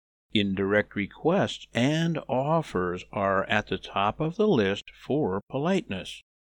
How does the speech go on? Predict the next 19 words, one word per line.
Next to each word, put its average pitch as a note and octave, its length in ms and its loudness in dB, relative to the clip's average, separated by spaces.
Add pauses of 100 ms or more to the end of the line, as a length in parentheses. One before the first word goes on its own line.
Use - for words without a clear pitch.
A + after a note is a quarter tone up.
(380)
Below G2 400 2
are E3 140 2
examples. B2+ 760 0 (320)
Have C#3 240 2
fun C3 300 0
with A#2+ 160 0
this A#2 240 -2
topic. G2 500 -4 (320)
Ask G3+ 320 -4
your F3 100 -4
teacher C3+ 460 -2
for F#2+ 160 -6
more G2+ 200 -2
information. F#2+ 680 -4 (800)
Indirect E3 720 2
request, A#2+ 640 0 (120)
present D3 460 -2 (100)
simple A#2 520 -6 (100)
examples. G#2+ 920 -2